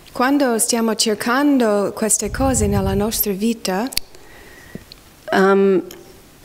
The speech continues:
Speaker 2: in meditation, we certainly are.
Speaker 1: nella meditazione sicuramente, uh, li cerchiamo.
Speaker 2: But between meditations,
Speaker 1: Ma negli altri momenti,
Speaker 2: where is your mind?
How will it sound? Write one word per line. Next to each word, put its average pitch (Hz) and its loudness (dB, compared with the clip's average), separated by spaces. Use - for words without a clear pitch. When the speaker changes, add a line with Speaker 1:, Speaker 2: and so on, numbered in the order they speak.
Speaker 2:
in 208 4
meditation, 175 2
we 190 4
certainly 160 2
are. 151 2
Speaker 1:
nella 214 0
meditazione 208 0
sicuramente, 196 -2
uh, 185 -2
li 190 0
cerchiamo. 180 -2
Speaker 2:
But 233 0
between 220 2
meditations, 262 2
Speaker 1:
Ma 226 0
negli 220 0
altri 226 -2
momenti, 220 0
Speaker 2:
where 208 6
is 226 2
your 233 4
mind? 220 4